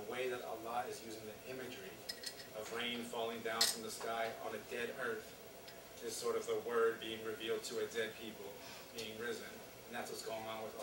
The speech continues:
Allah's relation of the word to Muslim believers. Um, and then he says, he ends off that by saying, and that's kinda like what E forty do when he takes something and take a word and apply it, you feel me? So again, all these kinds of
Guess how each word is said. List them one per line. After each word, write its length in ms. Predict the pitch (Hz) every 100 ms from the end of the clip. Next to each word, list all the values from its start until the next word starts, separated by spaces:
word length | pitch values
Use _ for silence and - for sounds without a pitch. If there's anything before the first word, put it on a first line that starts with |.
| 101
Allah's 480 | 117 123 113 - - - - - - -
relation 400 | 113 110 117 113
of 80 | 107
the 80 | 107 107
word 240 | 113 110 - -
to 60 | 110 107
Muslim 240 | 107 104 -
believers. 400 | - 151 110 107 104 - - - - - -
Um, 160 | 113 110 - - -
and 100 | 117
then 80 | 113 113
he 80 |
says, 460 | 117 117 107 110 - -
he 160 | - 120
ends 240 | 120 113 -
off 300 | 127 127 - - - - - - - -
that 260 | 117 107 -
by 140 | 120
saying, 480 | 107 117 107 107 113
and 80 | 113 110
that's 320 | 117 113 - -
kinda 240 | 117 113
like 260 | 107 107 113
what 140 | 113 -
E 80 | -
forty 240 | - 139 117 104
do 160 | 110
when 160 | 107 107
he 80 | -
takes 220 | - 107 -
something 320 | 113 104 110 107 - - - - - - -
and 80 | -
take 240 | - 110
a 60 | 107
word 300 | 113 113 107
and 60 | - -
apply 240 | - 123
it, 100 | 107
you 300 | - - -
feel 100 | 113 120
me? 60 | - - - - -
So 100 | 123
again, 220 | 127 170
all 100 | 139
these 160 | 160 165
kinds 220 | 156 143
of 100 | 139